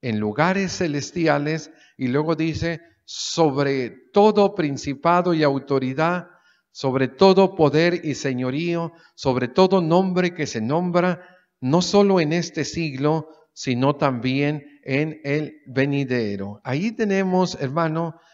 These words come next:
el milagro de milagros. El Señor Jesucristo, hermano, está reinando en la iglesia, en el corazón de cada uno, hermano, de sus sigdo-,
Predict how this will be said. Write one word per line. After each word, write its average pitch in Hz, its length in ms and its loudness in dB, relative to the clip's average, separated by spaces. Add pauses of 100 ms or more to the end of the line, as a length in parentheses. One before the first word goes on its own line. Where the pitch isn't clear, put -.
(120)
el 135 600 -2 (540)
milagro 165 680 -2
de 143 240 -8
milagros. 110 840 -6 (360)
El 120 180 -8
Señor 160 420 -2
Jesucristo, 175 920 -4
hermano, 156 540 -2
está 147 320 -6
reinando 170 800 -4 (880)
en 127 160 -2
la 131 100 2
iglesia, 175 720 -2 (260)
en 131 160 -2
el 131 120 -4
corazón 165 600 0
de 165 140 -2
cada 196 300 2
uno, 185 420 2
hermano, 143 460 -4
de 120 160 -6
sus - 280 -12
sigdo-, 143 500 -6